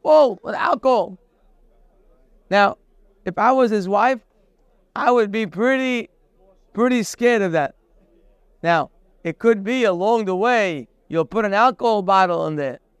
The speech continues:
or buy some wine. That's okay. But the first thing you're shopping, an empty home,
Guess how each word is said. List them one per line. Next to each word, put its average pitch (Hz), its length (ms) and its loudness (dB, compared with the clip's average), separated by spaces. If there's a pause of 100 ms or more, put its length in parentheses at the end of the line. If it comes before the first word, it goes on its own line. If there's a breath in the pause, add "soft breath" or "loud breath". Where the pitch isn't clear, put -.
or 160 120 -4
buy 190 240 2
some 208 260 -4
wine. 226 340 -4 (160)
That's 220 180 -8
okay. 277 400 2 (540)
But 156 120 -6
the 156 100 -4
first 233 440 0
thing 247 460 -2
you're 165 140 -6
shopping, 220 500 0
an 202 120 -6
empty 226 340 -2
home, 190 340 0